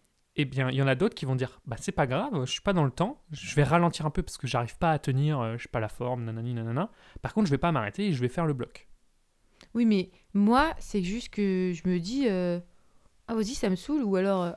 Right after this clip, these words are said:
Speaker 2: Oh, le paysage, il est beau, je vais <laughs> m'arrêter, je vais le regarder, quoi. »
Speaker 1: Comme ça, c'est une excuse, ça.
Speaker 2: Non, mais c'est parce que j'aime pas, en fait.
Speaker 1: T'aimes pas quoi ? Ah, attends. Attends, merde, j'ai un truc. Vas-y,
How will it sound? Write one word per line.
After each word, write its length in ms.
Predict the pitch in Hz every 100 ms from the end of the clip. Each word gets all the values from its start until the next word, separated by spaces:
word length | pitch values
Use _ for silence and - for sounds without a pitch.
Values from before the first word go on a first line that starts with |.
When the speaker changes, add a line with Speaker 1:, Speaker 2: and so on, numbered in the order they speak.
| 285
Speaker 2:
Oh, 20 |
le 60 | 262
paysage, 400 | 233 208 254 226
il 120 | 185
est 80 | 185
beau, 160 | 254
je 80 | 254
vais 60 | 196
<laughs> 20 |
m'arrêter, 420 | 214 196 269 302
je 120 | 226 240
vais 100 | -
le 60 |
regarder, 420 | 247 233 226 233 262
quoi. » 200 | 196 180 - _ _ _ _ - _ _ _ 151
Speaker 1:
Comme 80 |
ça, 120 | 120 147
c'est 100 | 123
une 60 |
excuse, 280 | 123 - 139
ça. 120 | - 143 _ _ _ -
Speaker 2:
Non, 380 | 220 330 247 - _ -
mais 80 | 208
c'est 60 |
parce 140 | 202 208
que 60 |
j'aime 220 | 208 202 196
pas, 160 | 311
en 100 | 285
fait. 400 | 190 185 180 - - _ _ _ _
Speaker 1:
T'aimes 140 | 143
pas 120 | 131
quoi ? 220 | 139 131 - _ _ _ -
Ah, 140 | - -
attends. 120 | - 131 160 175 - - - 165
Attends, 160 | 139
merde, 180 | 120 113
j'ai 60 | -
un 60 | 127
truc. 260 | - - -
Vas-y, 120 | 131